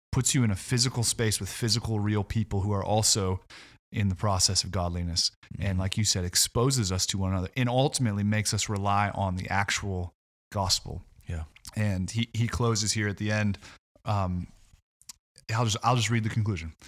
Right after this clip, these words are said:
Speaker 1: "A proper understanding and application of godliness leaves us with a very big view of God and a sober view of sin.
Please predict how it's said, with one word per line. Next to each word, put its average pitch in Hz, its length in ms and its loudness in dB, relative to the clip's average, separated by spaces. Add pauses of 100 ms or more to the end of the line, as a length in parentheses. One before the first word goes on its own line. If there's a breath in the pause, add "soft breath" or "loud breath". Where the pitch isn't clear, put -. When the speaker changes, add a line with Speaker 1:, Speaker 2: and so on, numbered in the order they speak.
(460 loud breath)
Speaker 1:
"A 120 80 0
proper 151 320 6
understanding 107 640 4
and 113 140 0
application 113 600 2
of 110 120 0
godliness 95 580 0
leaves 123 420 2
us 110 240 0
with 107 140 -8
a 101 40 0
very 113 480 2
big 110 360 0
view 110 240 2
of 107 120 -2
God 92 360 0
and 95 140 -2
a 90 60 -2
sober 110 580 4
view 92 440 -2 (380)
of 101 140 -4
sin. 87 420 2